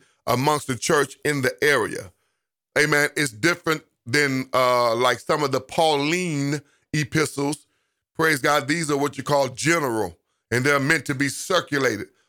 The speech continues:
Paul, Paul's epistles, in their opening, many times they address a particular congregation, like that in Corinth twice, like that in Ephesus, like that in Philippi, Colossians.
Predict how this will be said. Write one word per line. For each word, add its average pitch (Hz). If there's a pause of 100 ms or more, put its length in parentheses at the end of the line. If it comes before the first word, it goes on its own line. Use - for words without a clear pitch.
(200)
Paul, 156
Paul's 180
epistles, 147 (320)
in 139
their 147
opening, 156
many 170
times 143
they 143
address 123 (280)
a 127
particular 135
congregation, 135 (300)
like 135
that 147
in 127
Corinth 143 (380)
twice, 151 (480)
like 127
that 147
in 139 (140)
Ephesus, 151 (100)
like 135
that 147
in 139 (320)
Philippi, 151 (600)
Colossians. 151